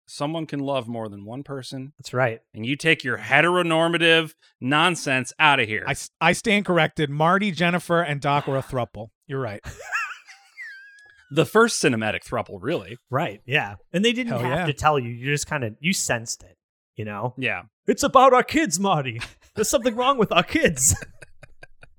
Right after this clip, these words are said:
Speaker 3: "Doc, we have children in the future?"
Speaker 2: <laughs> Yes, all three of us, Jennifer.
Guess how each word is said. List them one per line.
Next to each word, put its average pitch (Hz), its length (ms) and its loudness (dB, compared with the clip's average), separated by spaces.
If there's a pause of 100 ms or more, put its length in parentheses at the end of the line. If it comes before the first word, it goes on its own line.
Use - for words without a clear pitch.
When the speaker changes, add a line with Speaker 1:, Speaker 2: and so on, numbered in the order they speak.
(480)
Speaker 3:
"Doc, 277 340 -2
we 190 100 0
have 220 220 -2
children 202 580 -2
in 320 120 -4
the 311 80 -2
future?" 370 760 -2
Speaker 2:
<laughs> - 100 -20
Yes, 269 320 4
all 247 140 6
three 302 280 0
of 202 120 4
us, - 320 -2 (100)
Jennifer. 156 600 2